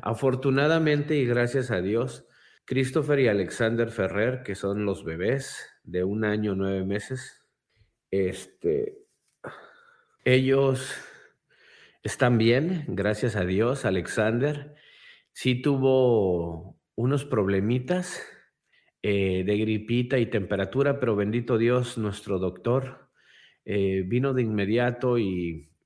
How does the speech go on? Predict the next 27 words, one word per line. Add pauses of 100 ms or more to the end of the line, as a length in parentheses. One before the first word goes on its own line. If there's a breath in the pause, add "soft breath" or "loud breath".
y
pudo
controlar
eso. (540 soft breath)
Mi
esposa
es
la
que
se
encontraba
más
afectada. (500)
Le
dolía
mucho
el
cuerpo, (480 loud breath)
mucho
dolor
de
cabeza, (560 loud breath)
mucha
temperatura,
pero
bendito
Dios,